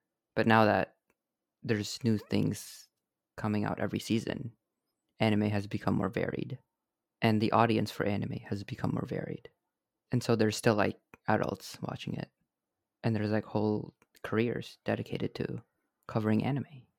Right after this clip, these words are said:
And that wasn't a thing when we were watching it growing up.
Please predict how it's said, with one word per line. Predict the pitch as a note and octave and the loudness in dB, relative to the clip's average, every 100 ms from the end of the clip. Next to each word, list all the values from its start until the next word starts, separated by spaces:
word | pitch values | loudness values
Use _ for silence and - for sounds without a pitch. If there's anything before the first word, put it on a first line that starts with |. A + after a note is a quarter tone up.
| _ _ | _ _
And | - A2 | -2 0
that | G#2+ | 2
wasn't | A2 G#2+ | 2 0
a | A2 | 0
thing | - - A#2+ - _ _ _ _ | -2 -4 -6 -10 _ _ _ _
when | A#2 G#2+ | 2 4
we | G#2 | 2
were | - - - B2+ _ _ _ - | 0 -4 -6 -12 _ _ _ -6
watching | - - - | -6 -6 -10
it | - _ _ _ | -12 _ _ _
growing | - E2 | -6 -6
up. | - | -8